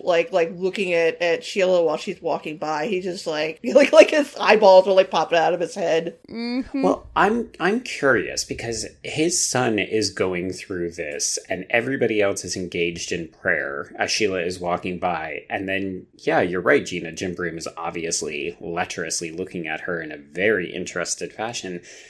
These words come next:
Speaker 3: But he seems not to care at all about what his son is doing. 'Cause normally in these kinds of storylines, it's like the father is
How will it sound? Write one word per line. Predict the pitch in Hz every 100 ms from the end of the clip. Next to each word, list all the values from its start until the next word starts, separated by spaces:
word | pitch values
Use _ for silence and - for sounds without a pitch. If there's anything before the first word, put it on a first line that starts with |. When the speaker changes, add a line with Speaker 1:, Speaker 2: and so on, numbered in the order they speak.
| - _
Speaker 3:
But | 123
he | 117
seems | 120 143 165 165
not | 98 -
to | -
care | - - 90 90
at | 87
all | 87 85 85 76 - _
about | 117 92 -
what | 90 87
his | 90 -
son | 101 87
is | 85
doing. | 110 98 -
'Cause | 117 107
normally | 131 165 156 107
in | 95
these | 90 -
kinds | 98 -
of |
storylines, | - 113 101 87 87 87
it's | -
like | 87 85 - - _ _ _
the | 90
father | - 90 87 87
is | - 87 87 82 -